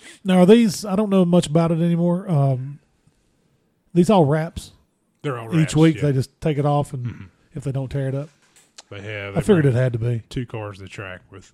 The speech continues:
Speaker 2: wraps on 'em. It's pretty funny. Uh,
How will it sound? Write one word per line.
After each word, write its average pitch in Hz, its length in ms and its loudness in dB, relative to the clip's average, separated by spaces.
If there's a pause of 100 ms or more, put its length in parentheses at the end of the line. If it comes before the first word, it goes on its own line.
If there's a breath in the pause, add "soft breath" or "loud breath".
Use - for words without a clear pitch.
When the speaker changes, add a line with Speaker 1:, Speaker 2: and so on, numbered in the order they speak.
(120)
Speaker 2:
wraps 95 320 -18
on 92 200 -20
'em. 98 120 -20 (1500)
It's 120 120 -18
pretty 113 220 -12
funny. 104 540 -14
Uh, 92 400 -18